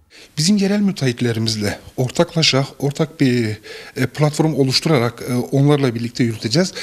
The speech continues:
Vatandaşlarımızın buradan, e, tamamıyla tek muhatabı belediye olacak, garantörü belediye olacak.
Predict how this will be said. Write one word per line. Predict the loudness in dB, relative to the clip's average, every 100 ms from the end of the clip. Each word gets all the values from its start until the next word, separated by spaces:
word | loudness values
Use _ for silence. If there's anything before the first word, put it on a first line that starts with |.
| -10 -2
Vatandaşlarımızın | -2 0 0 0 0 0 0 0 -2 0
buradan, | 0 0 0 -2 -6 -6
e, | -4 -4 -2
tamamıyla | 0 0 2 0 0 -2 -8 -16 -10
tek | -4 -2 0
muhatabı | 0 0 -2 0
belediye | 2 2 2 2
olacak, | 2 0 -6 -2
garantörü | -2 -2 -2 0
belediye | 2 2 2 0
olacak. | 0 -2 -4